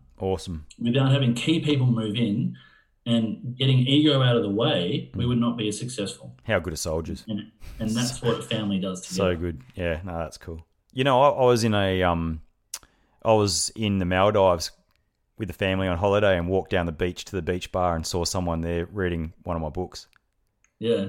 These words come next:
Speaker 1: I mean,
Speaker 2: Pretty
Speaker 1: that's,
Speaker 2: good feeling, eh?
Speaker 1: that's pretty cool. Yeah, like, that's
Speaker 2: Mm.
Speaker 1: cool. I mean, that happens in Townsville a little <laughs> bit too. Anyway.
Speaker 2: Yeah.
Speaker 1: Um, that's neither here nor there. Yeah, that's, that is really cool, man. I think the company's gonna go from strength to strength, and I'm, you know, again,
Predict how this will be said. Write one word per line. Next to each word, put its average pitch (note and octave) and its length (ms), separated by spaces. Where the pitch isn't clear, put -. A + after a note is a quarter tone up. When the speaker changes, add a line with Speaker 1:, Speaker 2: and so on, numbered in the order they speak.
Speaker 1:
I G2 80
mean, G#2+ 100
Speaker 2:
Pretty - 0
Speaker 1:
that's, B2 320
Speaker 2:
good A#2+ 60
feeling, A2+ 60
eh? G2+ 260
Speaker 1:
that's A2+ 200
pretty F2 240
cool. D#2+ 320
Yeah, F#2 220
like, F2 200
that's A#2 240
Speaker 2:
Mm. B2+ 120
Speaker 1:
cool. E2+ 200
I B2 60
mean, B2 100
that B2 80
happens A2+ 260
in F2 80
Townsville F2+ 360
a D#2+ 40
little F2 180
<laughs> - 0
bit - 140
too. G#2+ 220
Anyway. F2+ 240
Speaker 2:
Yeah. F#2+ 240
Speaker 1:
Um, G2 520
that's E2+ 200
neither E2 180
here E2+ 100
nor E2 100
there. F2+ 180
Yeah, E3 180
that's, - 240
that F#3 200
is C3+ 140
really B2 240
cool, A2+ 240
man. G#2 280
I B2+ 60
think C3 220
the B2+ 100
company's A2 460
gonna G#2 180
go G2 160
from - 120
strength G2 320
to F2+ 60
strength, - 560
and G2+ 200
I'm, F#2+ 240
you G#2+ 100
know, F#2+ 220
again, G2+ 520